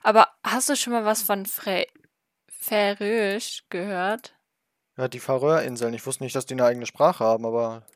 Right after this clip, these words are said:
Speaker 1: Oh, okay, ich hab noch nicht
Speaker 2: das
Speaker 1: mal
Speaker 2: Land
Speaker 1: davon gehört,
Speaker 2: kenn
Speaker 1: dass
Speaker 2: ich.
Speaker 1: es diese Inseln gibt. Ja, okay.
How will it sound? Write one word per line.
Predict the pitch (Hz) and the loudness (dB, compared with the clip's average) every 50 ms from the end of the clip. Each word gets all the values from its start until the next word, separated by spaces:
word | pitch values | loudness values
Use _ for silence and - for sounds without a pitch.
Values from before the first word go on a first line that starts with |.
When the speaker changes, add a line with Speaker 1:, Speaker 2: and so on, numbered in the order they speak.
| _ - | _ -8
Speaker 1:
Oh, | 196 190 185 185 202 - _ _ - | -6 -4 -4 -6 -8 -12 _ _ -18
okay, | 196 - - 190 | -14 -10 -10 -10
ich | 196 - | -6 -4
hab | 208 196 196 - | -6 -6 -6 -6
noch | 196 185 | -10 -10
nicht | 185 190 202 - | -10 -12 -12 -8
Speaker 2:
das | 202 196 | -8 -6
Speaker 1:
mal | 190 185 | -4 -4
Speaker 2:
Land | - 214 202 | -6 -6 -8
Speaker 1:
davon | - - 196 190 | -10 -12 -10 -8
gehört, | 196 196 - | -8 -8 -8
Speaker 2:
kenn | 202 196 | -8 -10
Speaker 1:
dass | - | -10
Speaker 2:
ich. | - | -12
Speaker 1:
es | |
diese | - 202 196 220 208 | -12 -12 -12 -12 -12
Inseln | 208 196 202 - 214 196 196 202 | -12 -12 -12 -10 -10 -10 -10 -10
gibt. | - 196 214 - _ - _ _ _ _ _ _ _ _ _ _ - _ - _ _ _ _ _ _ _ _ _ _ _ _ _ _ - - - | -12 -14 -14 -14 _ -20 _ _ _ _ _ _ _ _ _ _ -20 _ -20 _ _ _ _ _ _ _ _ _ _ _ _ _ _ -20 -14 -6
Ja, | - 240 233 - | -2 -2 0 0
okay. | 247 - - 226 175 175 | -2 -2 -2 -2 -2 -2